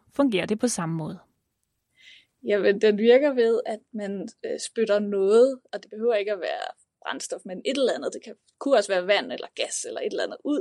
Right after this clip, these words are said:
Speaker 2: i den ene ende, og så fordi det presser mod jorden og mod atmosfæren, så kommer man sig selv afsted. Man kan forestille sig lidt, hvis man nu sidder, ligesom jeg gør lige nu, i en kontorstol. Så hvis jeg skubber på bordet, så vil jeg køre bagud. Øh,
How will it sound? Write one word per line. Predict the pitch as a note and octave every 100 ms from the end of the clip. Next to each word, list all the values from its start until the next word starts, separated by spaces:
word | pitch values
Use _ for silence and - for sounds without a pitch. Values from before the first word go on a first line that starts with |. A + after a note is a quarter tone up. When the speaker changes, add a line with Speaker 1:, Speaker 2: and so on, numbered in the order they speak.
| -
Speaker 2:
i | -
den | E3
ene | C4+ D4+ B3+
ende, | G#3+ A#3 B3+ B3+
og | A3
så | A#3
fordi | A3+ A3+ A#3 G3+
det | F#3+ -
presser | - A3+
mod | A3 G3+ G3+
jorden | G3 - - G#3 - _
og | G3+
mod | G3+ -
atmosfæren, | A3+ G#3+ - - G3+
så | - G#3 - - - _
kommer | - A3
man | F#3+ C#3+
sig | G#3
selv | - A3 - -
afsted. | - G3 F#3 -
Man | - G3+
kan | G#3+
forestille | A#3 B3 A3+ F#3+
sig | G#3
lidt, | G#3 G#3+
hvis | G#3 G3
man | G3
nu | F#3+ G3
sidder, | - G#3+ G3 G#3 -
ligesom | G#3+ G3
jeg | F#3 G3
gør | G3+
lige | G#3 G#3 G#3+
nu, | B3+
i | G3+
en | G3
kontorstol. | A3+ A3 - - - - - _ - -
Så | - A3+
hvis | G#3+ G#3+
jeg | G3 _
skubber | - - A3 A#3+
på | G3
bordet, | F#3 G3 - G#3 - _ _ _
så | - G#3+
vil | G#3
jeg | F3 - _ _ _ _ _ -
køre | F#3+ -
bagud. | A#2+ A#2+ - - _ -
Øh, | A1 -